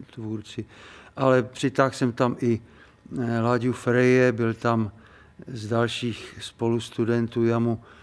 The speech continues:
eh, Petr Skoumal a další a další. Takže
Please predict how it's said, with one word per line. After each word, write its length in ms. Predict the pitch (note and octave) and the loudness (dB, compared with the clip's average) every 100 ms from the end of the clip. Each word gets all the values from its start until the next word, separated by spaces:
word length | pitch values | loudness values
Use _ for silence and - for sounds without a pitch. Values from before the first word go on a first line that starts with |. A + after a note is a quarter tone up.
| - - | -20 -18
eh, 60 | F3 A2 G#2+ G#2 G2+ G#2 D3 D#3+ - - - - - - - - - | -8 -6 -4 -4 -6 -10 -14 -16 -16 -18 -18 -20 -20 -20 -20 -18 -8
Petr 280 | A2+ - | -8 -6
Skoumal 840 | G2+ - - A#2+ A#2+ A#2+ A#2+ A#2 A2+ - - - | -8 -4 2 2 4 4 2 0 -4 -14 -20 -10
a 60 | A#2+ | 2
další 440 | B2 B2+ A#2+ A#2 | 4 4 0 -2
a 60 | G2 | -2
další. 340 | G#2 A2 A2+ | -4 -4 -4
Takže 340 | A#2+ A2+ C3+ | -4 2 2